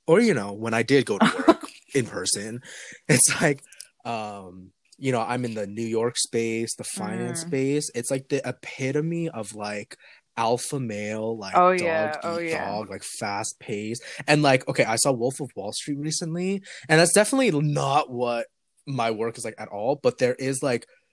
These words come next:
Speaker 1: subtle truths, you know what I
Speaker 2: Mm-hmm.
Speaker 1: mean? Where it's, like, people, like, curse a lot, people have
Speaker 2: Oh,
Speaker 1: drinking
Speaker 2: yeah.
Speaker 1: and drug
Speaker 2: Oh, oh,
Speaker 1: problems.
Speaker 2: yeah.
Speaker 1: They're, like,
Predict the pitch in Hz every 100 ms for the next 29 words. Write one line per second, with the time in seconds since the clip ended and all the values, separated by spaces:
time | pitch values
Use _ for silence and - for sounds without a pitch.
0 | _ - - - 131 131 131 - - 110
1 | 117 156 202 196 165 143 147 147 147 151
2 | 131 110 110 - 107 101 - _ _ _
3 | 170 156 127 117 98 - 147 131 143 131
4 | 123 123 123 - 127 120 107 - 233 226
5 | 180 156 147 156 - 185 190 - 185 196
6 | 202 - - - 151 - - - 123 123
7 | 131 117 107